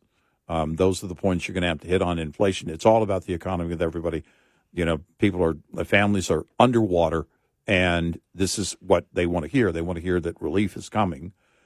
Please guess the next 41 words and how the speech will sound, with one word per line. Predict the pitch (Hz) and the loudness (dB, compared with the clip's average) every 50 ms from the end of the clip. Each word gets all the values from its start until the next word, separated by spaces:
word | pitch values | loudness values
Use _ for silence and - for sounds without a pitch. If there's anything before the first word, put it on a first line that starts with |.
| _ _ _ | _ _ _
And | 107 110 113 110 | 4 4 4 4
so | - - 135 117 107 | 2 4 6 4 6
they're, | 95 104 101 98 101 110 - - | 4 2 0 0 0 -4 -8 -4
you | 110 104 | -2 0
know, | 92 92 87 | 2 2 2
that | 98 104 120 - - | 2 2 2 0 2
message | 117 110 104 - - 98 - | 2 2 2 2 -2 -4 0
has | - 101 90 - - | 0 0 0 0 -4
to | - | -4
be | 92 95 92 | -4 -4 -2
delivered. | 82 98 87 95 113 - - - _ _ _ _ _ _ _ _ _ | 0 0 2 2 2 2 0 -8 _ _ _ _ _ _ _ _ _
But | 101 95 - | 2 4 4
the | 110 | 0
two-tier | - - - 190 196 - - - 147 143 | -2 2 2 2 2 4 4 4 4 4
justice | 110 95 123 113 117 - - 120 98 - | 4 4 2 2 2 2 -2 -6 -6 -6
system | - 95 - - 98 90 87 | -6 -10 -8 -4 -4 0 2
also | 90 92 92 - - 107 85 | 2 0 0 0 0 0 0
has | 80 95 92 87 - - | 2 0 -2 -2 -4 -8
to | - | -6
be | 87 92 | -6 -6
the | 85 78 | -6 -2
focus. | - 95 92 82 - 90 - - - _ _ _ _ _ _ _ - | 0 0 0 0 -2 -6 -10 -10 -14 _ _ _ _ _ _ _ 0
And | 120 113 | 2 2
it's, | 117 98 - | 2 4 4
as | 110 101 82 90 | 4 4 4 0
we | 90 92 | -4 -4
said, | - - - 117 110 98 | -2 4 4 4 4 4
and | 101 92 | 0 0
they | 90 87 82 | 0 -2 -2
pointed | - _ _ - 117 104 90 87 82 | -4 _ _ 0 2 2 2 2 2
out, | 90 92 95 92 - - _ _ _ _ _ _ _ _ _ | 2 2 2 0 -2 -8 _ _ _ _ _ _ _ _ _
um, | - 87 87 85 85 85 87 87 - - | 0 0 2 2 2 0 0 -2 -4 -2
you | 98 95 | -2 0
know, | 85 80 82 80 - - _ - | 0 0 0 -2 -6 -8 _ 2
uh, | 90 85 82 82 85 85 | 2 4 4 4 2 0
in | 87 90 | 0 0
a | 85 | 0
number | 90 90 107 98 82 - | 0 0 -2 -2 -2 -2
of | 107 90 - | -2 0 2
<laughs> | |
articles, | 92 80 - - - - - 101 - - - | 0 0 0 -4 -6 -2 -4 -4 -4 -4 -10